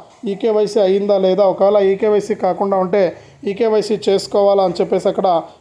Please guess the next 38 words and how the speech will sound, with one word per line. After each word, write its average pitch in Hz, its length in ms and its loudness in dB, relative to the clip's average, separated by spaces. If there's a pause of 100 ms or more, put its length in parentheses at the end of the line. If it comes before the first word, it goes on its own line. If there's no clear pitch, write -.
(120)
చూపించడం 202 480 -2
అయితే 190 240 2
జరుగుతుంది. 185 420 2 (120)
దాని 196 240 2
ప్రకారం 202 380 2
మీరు 185 180 0
కనుక 190 200 0 (540)
ఆ 185 40 0 (140)
వివరాలు 202 380 0
కనుక 202 240 0
అప్‌డేట్ 196 320 0
చేసుకుంటే 196 360 -4 (100)
మీకు 190 200 -6
తప్పకుండా 196 440 -2 (400)
ఈ - 60 -10
యొక్క 180 220 -4
పథకం 208 360 -2
ద్వారా 196 200 4 (340)
ఏడు 208 160 4
వేల 214 220 4
రూపాయలు 190 400 2
తొలి 190 180 0
విడత 202 260 0
డబ్బులను 185 360 0 (440)
అందించేందుకు 202 580 -2 (100)
ప్రభుత్వం 180 400 0
అయితే 190 240 0
సిద్ధమైపోయింది. 180 720 0 (380)
మరి 196 180 -2
అన్నదాత 226 480 0
సుఖీభవ 208 480 0
పీఎం 202 240 0
కిసాన్ 196 320 -6
పథకం 190 360 -4
ద్వారా 190 200 0 (460)
రాష్ట్ర 185 280 -4
ప్రభుత్వం 202 400 -2
తరపున 190 280 0